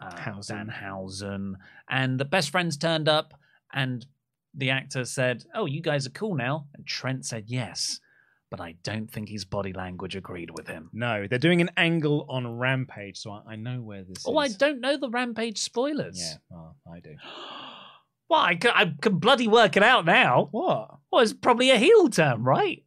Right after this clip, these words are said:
Speaker 2: I'm not saying anything. I'm not saying a single thing.
Speaker 1: I can read you.
Speaker 2: No, I mean, well, can you? That's the question.
Speaker 1: Bryan Danielson then was about to take on Takeshita, but M J F came out first and did a Don Rickles routine. It was amazing.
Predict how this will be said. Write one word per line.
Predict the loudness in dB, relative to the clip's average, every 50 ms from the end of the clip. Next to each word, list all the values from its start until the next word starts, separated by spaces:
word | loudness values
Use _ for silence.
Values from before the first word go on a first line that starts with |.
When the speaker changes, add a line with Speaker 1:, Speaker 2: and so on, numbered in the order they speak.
| _ _ -12
Speaker 2:
I'm | -8 -4 -4 -4
not | -4 -4
saying | -6 -10 -10
anything. | -6 -6 -4 -4 -6 -8 -10 -12 _ _ _ _ _ _ _ _ _ _ _ _ -10
I'm | -10
not | -8 -6
saying | -6 -4 -4
a | -6
single | -6 -8 -8 -8 -8 -10
thing. | -8 -6 -6 -6 -6 -6
Speaker 1:
I | -8
can | -8 -10
read | -10 -12 -10 -12 -12 -12
you. | -14 -14 -16 -14 -6 2 6
Speaker 2:
No, | 8 8 10 8 8 6
I | 4
mean, | 0 -2 0 2
well, | 4 4 4 2 -2 -6 -16 _ _ _ _ _
can | -4 -2 -2 -2 -2
you? | -2 -4 -6 -10 _ _ _ _ _
That's | -6 -6 -4
the | -6
question. | -4 -2 -2 -2 -2 -4 -6 -8 -8 -8 -10 -12 -20 _ _ _ _ _ _ _ _
Speaker 1:
Bryan | 2 4 4 4 2 2
Danielson | 2 2 2 2 2 0 -2 -2 0 0 2 2 0 0 0
then | 2 4 4 4
was | 4 2 2
about | 2 4 6 6 6 6 4
to | 0 0
take | 0 2 2 2 2
on | 0 0 -2
Takeshita, | -4 -6 -4 -2 0 0 0 0 -2 -2 0
but | 2 2 2 2 0
M | -2 0 0 0
J | 2 4 6 6
F | 6 6 4 2 -4
came | -4 0 2 2 2 2 2
out | 2 2 2 0 -2 -8
first | -4 0 2 2 4 2 0 -2 -6 -8 -10 -6
and | -2 0 2 2 2 2 2 0 -2 -4 -8 _ _ _ _
did | -2 0 0
a |
Don | 2 2 2 2 2 2
Rickles | 0 -2 -2 -2 -4 -4 -2 0
routine. | 0 0 0 0 0 0 0 0 0 -2
It | -4 -2 -2 0 0 0 2 4 4 6
was | 6 6 6
amazing. | 6 6 6 6 8 8 8 6 6 4 4